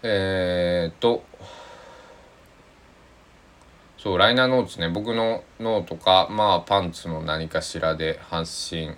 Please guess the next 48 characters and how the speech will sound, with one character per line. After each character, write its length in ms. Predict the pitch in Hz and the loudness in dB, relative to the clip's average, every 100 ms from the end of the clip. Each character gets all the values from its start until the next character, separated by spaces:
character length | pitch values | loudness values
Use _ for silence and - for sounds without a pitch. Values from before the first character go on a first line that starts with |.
| - - | -16 -12
エ 120 | 80 | -12
ス 180 | - 87 | -6 -4
エ 60 | |
ヌ 120 | 82 80 | -2 -4
エ 120 | 82 | -4
ス 180 | - - - | -8 -18 -14
か、 240 | - 73 - | -10 -8 -4
ラ 180 | 80 80 | -2 -2
イ 100 | 76 | -4
ン 100 | 76 | -10
と 120 | 78 | -10
か、 180 | - - - | -10 -12 -6
公 120 | 95 | -4
式 220 | 90 - | -4 -2
ラ 140 | 82 76 | 0 0
イ 40 | |
ン 140 | 73 64 | -4 -8
が 220 | - - - | -10 -10 -6
彼 180 | 76 | -6
持 140 | 71 73 | -6 -8
っ 20 | |
て 100 | - | -10
ま 140 | 73 | -12
す 120 | - - _ - | -14 -20 _ -10
か 80 | - | -10
ら。 160 | - - - - - - - - - - - | -10 -14 -20 -20 -20 -20 -20 -20 -20 -20 -4
え 800 | 104 92 90 87 87 85 85 90 | 0 0 2 0 0 -2 -2 -4
ー、 40 | 135 | -2
ま 200 | 170 131 | 2 2
あ、 120 | - - - - | 0 -10 -20 -16
そ 180 | - 208 | -2 2
の 100 | 202 | 2
う 60 | 175 | 2
ち 480 | 175 175 170 156 - - - - | 4 4 4 2 -8 -20 -20 -8
文 280 | 117 180 151 | 0 2 4
章 180 | 117 95 | 4 4
を 260 | 82 78 - - - - - - - - - _ - | 2 -2 -10 -20 -20 -20 -20 -20 -20 -20 -20 _ -6
僕 120 | 117 | -2
も 100 | 101 | 0
ち 100 | 95 | 4
ゃ 120 | 101 | 2
ん 80 | 101 | 2
と 120 | 90 | -2
書 140 | - | 4
い 100 | 107 101 | 4 6
た 120 | 107 | 6
ん 140 | 95 | 4
で、 240 | 80 78 | -2 -4